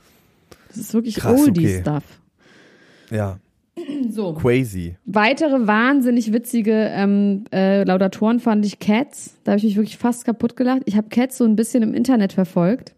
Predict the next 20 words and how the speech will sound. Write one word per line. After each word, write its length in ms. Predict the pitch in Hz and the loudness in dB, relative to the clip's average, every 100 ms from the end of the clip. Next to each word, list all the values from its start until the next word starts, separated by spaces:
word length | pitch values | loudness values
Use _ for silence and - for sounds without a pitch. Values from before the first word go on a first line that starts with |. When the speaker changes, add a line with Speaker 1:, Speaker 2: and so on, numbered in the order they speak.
| _ _ - | _ _ -2
Speaker 1:
Bei 160 | 185 | 0
so 140 | 185 190 | 2 0
ein 100 | 185 | 0
paar 160 | 196 | 0
Leuten, 320 | 185 180 220 190 | 2 2 2 0
denen 160 | 180 | 0
ich 140 | 175 - | -2 -2
gerne 340 | 175 175 180 | 0 2 0
folge 540 | 170 - 185 190 190 | -2 -2 2 2 2
bei 300 | 170 165 156 156 | 0 0 0 -2
Instagram. 560 | 185 196 185 156 160 | -2 -2 -2 0 2
Bernd 320 | 165 160 175 | 2 2 2
Herold 380 | 175 180 165 151 | 2 2 2 0
zum 180 | - 151 | 0 -2
Beispiel, 320 | 147 147 - | -2 -4 -4
den 60 | 170 | -4
ich 140 | 165 - | -4 -4
wahnsinnig 380 | 160 185 175 | -2 -2 -2
lustig 300 | 180 170 165 | -4 -6 -6
finde. 260 | 170 160 190 | -4 -2 -2